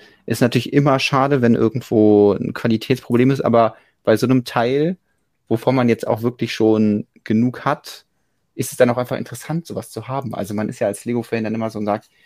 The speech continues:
„Ja, ich möchte ja eigentlich, dass Lego-Sets ohne Probleme da daherkommen.“ Aber wenn man dann so ein Standardteil mit irgend so einer Fehlproduktion hat, dann ist man schon so, „Ja, das kommt jetzt auf jeden Fall irgendwo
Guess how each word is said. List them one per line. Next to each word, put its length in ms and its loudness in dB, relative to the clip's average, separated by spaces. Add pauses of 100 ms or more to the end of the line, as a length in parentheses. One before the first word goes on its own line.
(140)
„Ja, 80 -4
ich 140 -6
möchte 280 -2
ja 80 0
eigentlich, 220 -4
dass 180 -14
Lego-Sets 720 -6 (440)
ohne 220 0
Probleme 460 0
da 100 4
daherkommen.“ 560 2
Aber 140 2
wenn 100 2
man 120 0
dann 120 0
so 60 0
ein 80 -2
Standardteil 720 -2
mit 160 -6
irgend 160 -6
so 80 -6
einer 100 -2
Fehlproduktion 680 -4
hat, 100 -6
dann 80 -4
ist 100 -10
man 80 -2
schon 200 -2
so, 280 2 (480)
„Ja, 80 -6
das 220 -4
kommt 240 -2
jetzt 160 2
auf 140 -6
jeden 140 -2
Fall 220 -6
irgendwo 600 4